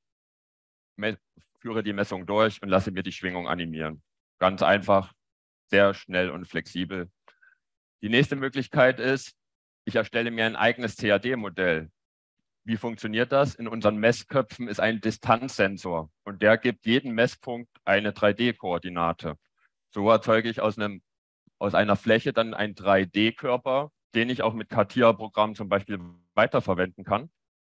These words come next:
äh, und kann mir das auch gleich entsprechend dreidimensional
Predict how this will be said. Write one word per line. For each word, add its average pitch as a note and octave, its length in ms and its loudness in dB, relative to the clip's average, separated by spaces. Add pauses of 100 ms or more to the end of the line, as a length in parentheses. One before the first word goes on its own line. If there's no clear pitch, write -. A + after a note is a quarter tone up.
(300)
äh, - 40 -14
und A2 560 -8
kann G2 160 0
mir A2 100 -2
das G#2 140 2
auch G2+ 300 -6
gleich G2+ 260 2
entsprechend G2 500 -6
dreidimensional G2 1080 0